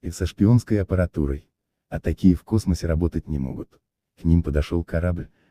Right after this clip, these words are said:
длина его была двадцать пять километров, и сжал их. У нас есть фотографии, как они лежат, сжатые. Когда нам будет разрешено, мы эти фотографии покажем. Не мы ценны, а ценны другие цивилизации. Что только не писали о пермской малёбке.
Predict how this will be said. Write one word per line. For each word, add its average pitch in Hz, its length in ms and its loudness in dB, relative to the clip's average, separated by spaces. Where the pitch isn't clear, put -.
длина 85 320 2
его 90 180 4
была 76 240 2
двадцать 87 420 -2
пять - 260 -4
километров, 78 680 -2
и 87 120 -2
сжал 76 360 -2
их. - 220 -12
У 85 140 -2
нас 104 280 4
есть 85 180 0
фотографии, 85 600 -2
как - 220 -6
они 76 160 0
лежат, 73 380 -4
сжатые. 73 540 -6
Когда 76 260 -2
нам 80 160 2
будет 80 240 0
разрешено, 85 640 0
мы 85 180 2
эти 82 140 -4
фотографии 87 600 0
покажем. 78 580 -6
Не 92 160 2
мы 107 140 8
ценны, 123 440 4
а 82 180 -6
ценны 104 400 4
другие 78 420 2
цивилизации. 76 840 -2
Что - 240 -6
только 78 260 -4
не 78 100 2
писали 95 340 -2
о - 120 -6
пермской 82 420 -2
малёбке. 76 520 -2